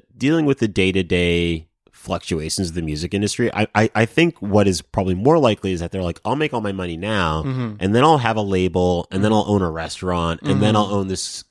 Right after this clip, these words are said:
Speaker 1: cl-, clothing company."
Speaker 2: Yeah.
Speaker 1: So it's like you use, you, you build up all this capital through doing these features and oversaturating the market,
Speaker 2: Mm-hmm.
Speaker 1: and then you branch out into other businesses. 'Cause it's like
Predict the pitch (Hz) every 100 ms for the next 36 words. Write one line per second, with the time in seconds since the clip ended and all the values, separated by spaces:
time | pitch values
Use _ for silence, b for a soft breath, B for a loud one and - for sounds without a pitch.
0 | - 98 - 98 90 87 87 87 85 87
1 | 127 120 110 - 131 147 127 131 143 180
2 | 147 123 127 120 123 123 101 _ - 170
3 | 190 - 123 127 - 98 101 120 - 101
4 | 98 - 90 98 95 92 - 90 95 87
5 | 87 87 85 - 82 - 85 85 90 135
6 | 90 208 - B 127 120 117 156 175 127
7 | 120 117 113 107 82 95 82 85 82 -
8 | 65 - 104 104 117 113